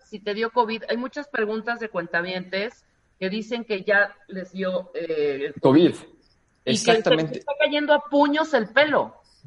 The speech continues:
Speaker 2: Lo que hemos visto, eh, lo que hemos visto, Rebe, en los últimos dos meses es un incremento más o menos como de diez veces más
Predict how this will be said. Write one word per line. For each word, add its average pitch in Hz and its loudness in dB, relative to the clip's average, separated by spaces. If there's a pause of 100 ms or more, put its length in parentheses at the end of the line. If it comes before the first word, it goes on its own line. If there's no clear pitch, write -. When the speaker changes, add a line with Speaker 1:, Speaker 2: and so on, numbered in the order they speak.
(240)
Speaker 2:
Lo 147 4
que 175 2
hemos 180 2
visto, 151 2
eh, 113 -4
lo 117 -2
que 123 -2
hemos 143 0
visto, 135 2
Rebe, 131 4
en 131 2
los 117 -4
últimos 120 0
dos 123 4
meses 123 -2
es 127 -6
un 139 -2
incremento 123 -2 (560)
más 131 0
o 139 2
menos 131 0
como 120 0
de 113 2
diez 147 4
veces 143 2
más 123 0